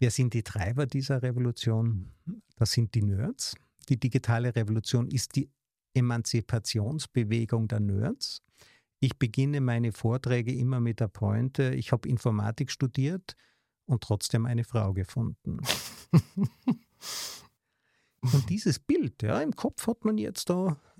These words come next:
einen so, äh, jungen Menschen, blass im Gesicht vom langen Aufenthalt im Keller, Pickel, äh, und Probleme mit dem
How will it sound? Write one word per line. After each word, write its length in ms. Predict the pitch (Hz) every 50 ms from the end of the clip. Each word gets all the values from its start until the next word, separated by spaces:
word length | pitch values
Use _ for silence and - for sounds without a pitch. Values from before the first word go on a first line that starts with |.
| - -
einen 300 | 123 127 123 120 123 123
so, 360 | - - 131 123 117 107 95 - - - _ _ _ _ _ _ _ - - - - 190 - -
äh, 260 | 131 123 117 110 110 127
jungen 340 | 165 143 143 143 143 131 131
Menschen, 540 | 135 160 196 - - - 180 175 175 170 - - - _ _ _ _ _ _
blass 380 | - - - 127 131 - - -
im 180 | - 139 123 113
Gesicht 400 | 120 113 - - 147 135 - -
vom 180 | - 127 120
langen 300 | 113 110 113 120 123 120
Aufenthalt 560 | - 120 117 - 135 117 104 120 113 110 107
im 140 | 120 117 110
Keller, 320 | - - 127 127 123 120 113
Pickel, 640 | - - - 127 - - - 127 120 113 113 104 - _ _ _ _ _ _ _
äh, 120 | - 113 113
und 200 | 131 147 127 -
Probleme 480 | - - 117 - 117 110 110 117 117
mit 180 | 113 110 107 -
dem 300 | 117 110 107 107 104 87